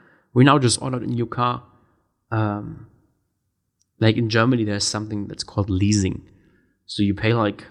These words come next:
one hundred euros, one hundred fifty euros a month. You get a car, like, it's just a normal one, like B M W one, or however you call it. Pay, like, one hundred fifty euros a month.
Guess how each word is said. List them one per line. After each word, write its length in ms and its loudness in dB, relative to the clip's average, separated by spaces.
one 200 2
hundred 160 6
euros, 320 2
one 140 -4
hundred 160 -6
fifty 260 -6
euros 300 -2
a 20 -6
month. 300 -4
You 140 2
get 160 6
a 20 0
car, 380 0
like, 160 -4
it's 100 -2
just 160 2
a 60 -4
normal 220 -4
one, 140 -4
like 180 -4
B 100 -6
M 140 -2
W 480 -2
one, 380 2
or 140 -12
however 240 -2
you 100 -4
call 280 -4
it. 100 -8
Pay, 120 8
like, 140 6
one 120 2
hundred 140 0
fifty 280 -10
euros 300 -8
a 40 -14
month. 200 -10